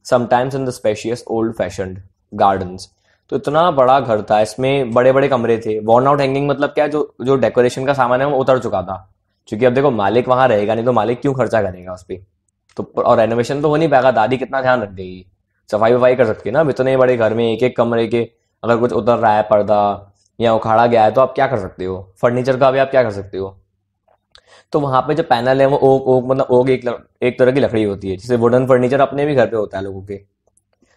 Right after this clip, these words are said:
तो उसका जो फर्नीचर है वो थोड़ा सा उखड़ रहा था, तो जो पर्दे थे वो झूल रहे होते थे उखड़ के, और ऐसा फर्नीचर जो रब्ड आउट हो गया, घिस गया है। तो वहां पे मैं ऐसे घूमा करता था। ओल्ड फैशन गार्डन था,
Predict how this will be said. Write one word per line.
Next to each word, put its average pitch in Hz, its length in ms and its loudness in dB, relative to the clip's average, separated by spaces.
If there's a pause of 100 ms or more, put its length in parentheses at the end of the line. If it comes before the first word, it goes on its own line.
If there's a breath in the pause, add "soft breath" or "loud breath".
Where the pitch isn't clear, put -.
(100)
तो 123 80 -2
उसका 139 160 0
जो 160 100 4
फर्नीचर 127 480 2
है 143 60 6
वो 135 100 0
थोड़ा 127 160 2
सा 127 100 0
उखड़ 117 300 2
रहा 107 160 4
था, 98 520 -4 (260)
तो 131 120 2
जो 135 100 2
पर्दे 127 380 2
थे 143 140 0
वो 139 100 0
झूल 120 320 0
रहे 127 160 6
होते 117 260 2
थे 107 100 0
उखड़ 110 280 0
के, 107 380 0 (1200)
और 110 180 4
ऐसा 113 200 2
फर्नीचर 123 600 2
जो 127 420 -2 (280)
रब्ड 147 320 2
आउट 131 180 2
हो 110 80 -2
गया, 104 160 -4
घिस 113 220 -4
गया 104 180 -2
है। 92 300 -10 (580)
तो 131 60 0
वहां 123 280 2
पे 135 120 2
मैं 135 100 0
ऐसे 131 140 0
घूमा 110 280 -2
करता 107 320 2
था। 104 240 2
ओल्ड 131 340 4
फैशन 123 340 0
गार्डन 110 340 0
था, 104 300 -10